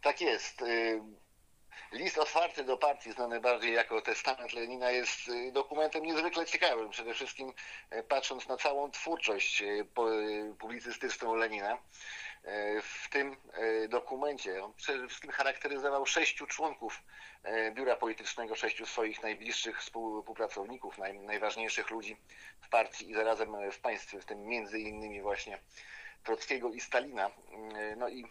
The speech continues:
trzeba pamiętać, że ten, y, list otwarty składał się jakby z dwóch części. W pierwszej to była ta charakterystyka ludzi właśnie takich jak Stalin, y, Trocki, y, Piatakow, Bucharin, Zinowiew i Kamieniew, ale później, y, ze względu na osobiste stosunki,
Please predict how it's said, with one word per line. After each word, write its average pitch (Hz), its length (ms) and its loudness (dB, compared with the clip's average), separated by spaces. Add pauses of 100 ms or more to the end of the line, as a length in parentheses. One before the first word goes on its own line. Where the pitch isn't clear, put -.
(500)
trzeba 131 180 0
pamiętać, 139 380 0
że 127 60 2
ten, 127 220 -4
y, 120 360 2 (220)
list 117 300 -4
otwarty 123 520 0
składał 131 360 0
się 135 100 0
jakby 127 160 0
z 110 80 -6
dwóch 131 200 -8
części. 139 440 -2
W - 80 -10
pierwszej 113 340 -6
to 104 120 -4
była 101 220 -4
ta 104 140 0 (380)
charakterystyka 117 800 2
ludzi 107 280 -2
właśnie 98 240 -4
takich - 300 -6
jak 92 140 -2
Stalin, 107 400 0 (500)
y, 101 320 2
Trocki, 101 580 -2
y, 98 520 0
Piatakow, 107 540 0
Bucharin, 107 460 0
Zinowiew 110 540 -4
i 123 100 -12
Kamieniew, 120 560 4 (300)
ale 123 180 6
później, 151 440 -2 (460)
y, 110 40 -2
ze 120 120 4
względu 131 360 0
na 131 160 6
osobiste 147 600 0
stosunki, 143 600 0